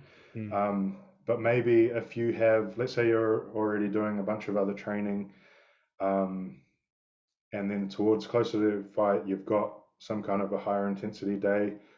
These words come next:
Speaker 2: I don't know. I just feel like there would be better, more specific exercises to do, um, to develop the qualities for fighting.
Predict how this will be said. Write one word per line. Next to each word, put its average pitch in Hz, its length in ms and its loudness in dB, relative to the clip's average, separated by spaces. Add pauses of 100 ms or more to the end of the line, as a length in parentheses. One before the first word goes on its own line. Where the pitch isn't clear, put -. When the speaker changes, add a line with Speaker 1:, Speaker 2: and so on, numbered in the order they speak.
(280)
Speaker 2:
I 123 60 0
don't 123 100 0
know. 117 120 2
I 107 80 2
just 107 180 -4
feel 127 120 2
like 110 180 4
there 104 100 2
would 98 80 -8
be 104 100 0
better, 104 540 2
more 101 180 -4
specific 95 480 -8
exercises 95 720 -2
to 98 100 -8
do, 98 380 0 (560)
um, 92 520 -4
to 104 100 -8
develop 104 400 2
the - 60 -6
qualities 98 480 0 (120)
for 107 380 2 (120)
fighting. 120 400 2